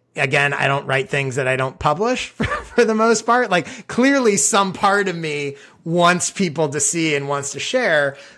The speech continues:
But on the other hand, I've been very, traditionally, it, it was a long journey for me to get comfortable putting myself out there. Um, and I can see, you know, literally over the years to go from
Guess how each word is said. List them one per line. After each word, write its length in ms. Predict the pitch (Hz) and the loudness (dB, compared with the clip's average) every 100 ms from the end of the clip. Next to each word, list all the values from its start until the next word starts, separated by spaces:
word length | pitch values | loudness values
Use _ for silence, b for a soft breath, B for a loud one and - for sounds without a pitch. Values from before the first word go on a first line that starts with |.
| _ | _
But 120 | 185 | 2
on 120 | 175 | 2
the 160 | 165 165 | 0 0
other 260 | 196 220 202 | 0 0 -2
hand, 580 | 180 160 156 151 147 - | -2 -2 0 -2 -4 -2
I've 200 | 151 139 | -2 0
been 200 | 151 139 | -2 -2
very, 840 | 123 139 143 143 143 139 139 139 - | -2 2 4 4 2 0 -2 -4 -4
traditionally, 800 | 156 151 170 175 147 139 131 135 | -2 0 0 -2 0 0 0 0
it, 140 | 139 | -2
it 340 | 147 135 - | -4 -8 -6
was 180 | 139 139 | -2 0
a 60 | 131 | 0
long 560 | 127 131 143 147 147 | 0 2 4 4 2
journey 400 | 127 139 139 143 | -2 -2 0 -2
for 160 | 139 139 | -2 -4
me 220 | 127 127 | -2 0
to 80 | 127 | 0
get 180 | 127 117 | -2 -4
comfortable 840 | - 143 135 139 127 123 123 117 B B B | -2 -2 -2 -2 -2 -2 -2 -4 B B B
putting 280 | - 147 131 | 0 2 0
myself 640 | 127 120 - 127 120 - - - | 0 -2 0 0 0 -4 -12 -4
out 260 | 123 113 | -4 -2
there. 320 | 180 220 247 b b b _ - | -2 -2 -4 b b b _ 0
Um, 580 | 151 135 131 127 127 127 - | 2 4 2 -2 -8 -8 0
and 180 | 151 147 | 2 2
I 120 | 160 | 2
can 200 | 165 139 | -2 -2
see, 560 | - 247 220 165 147 | -2 0 -2 -4 -6
you 160 | 139 160 | -6 -2
know, 440 | 139 131 127 123 139 | 0 0 0 -4 -4
literally 500 | 147 185 180 151 139 | -2 0 0 0 -2
over 200 | 135 131 | -2 -4
the 100 | 131 | -4
years 480 | 202 180 147 127 | 0 2 0 -2
to 80 | - | -6
go 380 | 131 147 147 156 | -2 2 2 0
from 600 | - 147 135 131 131 | -2 -2 -2 -2 -6